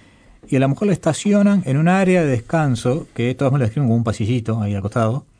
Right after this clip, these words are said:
y la dejan dos, tres, cuatro horas para que descansen. Y hay un caso que, mm, después cuando lo desgrabé, cu-, en el momento en que me lo contó, yo cuando entrevisto es una cosa que estoy hablando con la persona, pero no estoy conversando, o sea, no, no es un toma y daca, yo es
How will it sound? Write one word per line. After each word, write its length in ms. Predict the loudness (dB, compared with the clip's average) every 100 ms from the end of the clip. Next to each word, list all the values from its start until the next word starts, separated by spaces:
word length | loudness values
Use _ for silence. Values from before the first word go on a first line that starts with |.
| _ _ _ -6
y 80 | -2
la 80 | 0
dejan 280 | 0 -2 -2
dos, 280 | 0 -2 -2
tres, 240 | -4 -4
cuatro 320 | -4 -4 -2
horas 180 | 0 0
para 160 | -2 0
que 80 |
descansen. 600 | -2 -2 -2 -2 -6 -14 -16 _ _ _ _ _ _ _ _ _ _ _ _ _ _ _
Y 120 | -2
hay 120 | 2 4
un 140 | 4
caso 320 | 2 -4 -4 -6
que, 80 |
mm, 420 | -6 -10 -12 -14 -14 _ _ _ -14
después 260 | -6 -4
cuando 220 | 0 0 0
lo 80 |
desgrabé, 520 | -2 -4 -4 -2 -4 -4
cu-, 100 | -2
en 80 |
el 40 | 0
momento 240 | 2 2 2
en 40 |
que 40 |
me 60 | 2
lo 100 | 2
contó, 480 | 0 -2 -2 -6 -8 _ _ _ _ _ _ _ _ _ -20 -16
yo 160 | -6
cuando 140 | -2 -2
entrevisto 360 | -2 -2 -4
es 80 | -8
una 120 | -6
cosa 180 | -4 -6
que 200 | -8 -14 -20 _ _ _ _ _ _ _ _
estoy 200 | -2 0
hablando 460 | 2 0 0 0
con 100 | 0
la 80 | 0
persona, 300 | -2 -4 -2
pero 100 | 0
no 40 | 0
estoy 140 | 0
conversando, 460 | 0 0 0 -2 -2
o 20 |
sea, 120 | -4
no, 120 | -4
no 160 | -2 -2
es 100 | -2
un 140 | -4
toma 200 | -2 -2
y 40 | -2
daca, 240 | -4 -4
yo 140 | -8
es 60 | -10